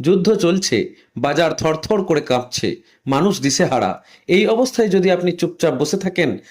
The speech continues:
তাহলে সুযোগ আপনার সামনে দাঁড়িয়ে থেকেও হারিয়ে যাবে।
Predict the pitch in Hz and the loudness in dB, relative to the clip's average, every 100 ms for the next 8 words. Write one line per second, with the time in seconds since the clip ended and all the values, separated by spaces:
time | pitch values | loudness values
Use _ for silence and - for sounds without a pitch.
0 | _ - 165 180 170 156 175 180 131 135 | _ 0 2 2 0 0 2 2 0 0
1 | 156 139 - 139 143 123 123 143 196 214 | 0 -2 -2 -2 0 2 2 2 0 0
2 | 202 147 - - _ - 117 123 107 101 | 2 0 0 -12 _ -4 0 2 2 0
3 | 92 | -4